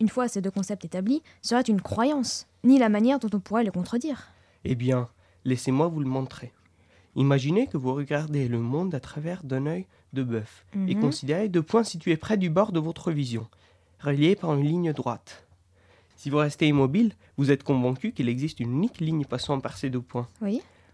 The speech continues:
Speaker 2: Maintenant, imaginez ce que vous apercevrez en tournant légèrement la tête.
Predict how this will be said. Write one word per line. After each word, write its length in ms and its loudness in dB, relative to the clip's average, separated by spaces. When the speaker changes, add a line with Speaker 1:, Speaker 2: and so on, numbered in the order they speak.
Speaker 2:
Maintenant, 440 -2
imaginez 460 0
ce 100 -12
que 100 -8
vous 200 0
apercevrez 680 -4
en 120 0
tournant 380 2
légèrement 540 2
la 120 0
tête. 460 -10